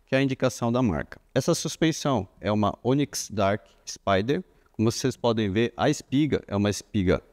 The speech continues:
over, ela tem trava remota, é uma suspensão de cem milímetros de curso, a cor dela é um, é um preto fosco,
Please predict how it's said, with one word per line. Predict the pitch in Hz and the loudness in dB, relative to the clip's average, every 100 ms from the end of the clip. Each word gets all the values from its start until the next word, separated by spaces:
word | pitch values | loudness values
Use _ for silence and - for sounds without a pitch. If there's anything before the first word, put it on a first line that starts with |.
| _ _ - | _ _ -2
over, | 104 98 127 262 _ _ _ - _ _ _ | 0 2 0 -2 _ _ _ -20 _ _ _
ela | 98 107 | 0 0
tem | - 101 90 - - - _ _ _ _ | 2 0 0 -6 -20 -20 _ _ _ _
trava | - 135 139 | -2 0 2
remota, | 120 107 98 120 - 180 _ _ _ _ _ _ | 2 2 2 0 -2 -6 _ _ _ _ _ _
é | 107 | -4
uma | 123 139 | 0 0
suspensão | - - 135 127 - 113 107 | 0 -2 0 0 0 0 2
de | 95 95 - _ _ _ | 2 2 0 _ _ _
cem | - - 151 | -10 -2 0
milímetros | 165 127 110 - | 2 2 0 -2
de | 92 | -4
curso, | 98 - 110 - - _ _ _ _ _ - | -4 2 2 2 -4 _ _ _ _ _ -6
a | 98 | -4
cor | - 135 | 0 0
dela | 117 117 107 90 - | 2 2 2 0 -4
é | 95 | -2
um, | 95 - _ | -2 -4 _
é | 101 | -2
um | 92 | 0
preto | 120 117 - | 4 4 2
fosco, | 98 - 117 - - | -8 -2 0 0 -8